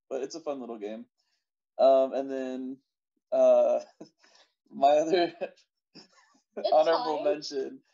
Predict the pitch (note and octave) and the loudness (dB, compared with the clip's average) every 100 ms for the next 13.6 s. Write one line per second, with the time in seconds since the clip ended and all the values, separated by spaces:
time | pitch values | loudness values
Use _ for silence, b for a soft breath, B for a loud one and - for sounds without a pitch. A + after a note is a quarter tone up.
0 | _ _ - D3+ D#3+ E3 - D#3+ D#3 D#3+ | _ _ -10 -10 -8 -10 -10 -8 -8 -6
1 | D3+ D#3 C#3+ C3+ C#3+ A#2+ B2+ - - A#2+ | -8 -8 0 2 2 -4 -12 -20 -18 -16
2 | - C#3 - C#3 C3+ C3+ B2+ C3 C3 B2+ | -12 -12 -10 -10 -12 -14 -14 -14 -14 -16
3 | B2+ C3 C3 C3+ B2 A#2+ A2+ A#2+ - - | -18 -14 -8 -8 -10 -16 -20 -20 -20 -18
4 | B2 A#2 A#2 A2+ A#2 A#2+ A#2 A#2 B2 A#2+ | -18 -16 -20 -20 -10 -8 -8 -12 -18 -10
5 | A#2+ B2 B2 A#2+ C3 C3+ C#3 - A#2+ A#2+ | -4 -4 -6 -12 -10 -8 -10 -14 -18 -18
6 | - B2 A#2+ - - - _ - - - | -18 -20 -20 -20 -20 -20 _ -20 -20 -20
7 | - - _ _ _ _ _ _ _ _ | -18 -18 _ _ _ _ _ _ _ _
8 | _ _ G3+ G#3 A3+ A3 A3+ G#3 A#3 C#4 | _ _ -20 -20 -20 -16 -12 -6 -6 -8
9 | A3 - B3 C4 - C4+ C4 C4 A#3 G3+ | -14 -10 -10 -8 -14 -8 -8 -8 -12 -14
10 | A3 A3+ G#3+ G#3+ G3 - G3 G3+ G3+ G#3 | -16 -14 -14 -12 -12 -10 -12 -10 -10 -10
11 | G3 G3 G#3+ F#3 G#3 G#3+ G3 G3 G3+ A#3 | -12 -14 -16 -16 -16 -16 -16 -16 -16 -14
12 | D#4+ E4+ D4+ C4+ F4 F4 D#4+ D4 C#4 B3+ | -14 -12 -14 -12 -14 -16 -20 -14 -12 -12
13 | C4 G#3+ G3+ - G3+ | -14 -16 -16 -14 -14